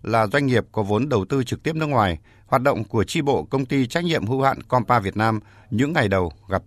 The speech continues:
nhiều khó khăn, nhất là việc tổ chức sinh hoạt, học tập nghị quyết, tuyên truyền vận động những đảng viên chuyển sinh hoạt đảng về công ty, tuyên truyền cho mọi người hiểu về tổ chức đảng. Mặc dù vậy, với sự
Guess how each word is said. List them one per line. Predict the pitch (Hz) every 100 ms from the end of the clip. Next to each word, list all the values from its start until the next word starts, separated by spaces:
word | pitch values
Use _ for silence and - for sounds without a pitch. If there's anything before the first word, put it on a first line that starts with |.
| -
nhiều | 92 90
khó | 101
khăn, | - 127 107 - - _ - -
nhất | 110 156 117
là |
việc | 87 92
tổ | - 85
chức | 156
sinh | - 131
hoạt, | 123 98 - -
học | - -
tập | - 98
nghị | 110
quyết, | - 156 185 - - -
tuyên | 165 139
truyền | 135 98
vận | 82 110
động | 113 107
những | 107 127
đảng | 156 85
viên | 120 127 110 - -
chuyển | 131 82
sinh | 143
hoạt | 127 98
đảng | 101 76 71
về | 87
công | 80 107
ty, | 117 117 98 _ _ _ _ -
tuyên | 160
truyền | 135 135 95 82 -
cho | 156
mọi | 135
người | 113 104
hiểu | 104 104 73 -
về | 95
tổ | - 85
chức | -
đảng. | 123 85 73 - - - - - - - -
Mặc | - 98
dù | 90 92
vậy, | 92 90 - - -
với | 85 107
sự | 147 123